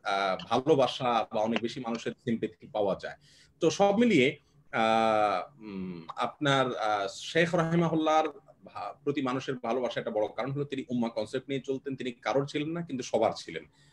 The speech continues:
তো এই গুণগুলো তার ভিতরে অনেক বেশি ছিল। আল্লাহ তাআলা তাকে কবুল করুন। এবং উম্মার প্রতি দরদি ছিলেন, দরদটা ফুটে উঠতো কথাবার্তার মাধ্যমে।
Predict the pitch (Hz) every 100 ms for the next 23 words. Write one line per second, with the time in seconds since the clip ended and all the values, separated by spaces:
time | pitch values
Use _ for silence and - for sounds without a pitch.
0 | _ _ 123 117 110 - 175 175 160 143
1 | 175 190 196 147 147 143 131 117 113 110
2 | 98 87 98 101 110 113 - 123 127 131
3 | 139 156 170 - 113 117 113 - 165 185
4 | 196 190 151 123 123 151 147 147 151 151
5 | _ _ - 117 127 - 143 - 175 143
6 | 123 123 113 113 110 104 101 95 107 131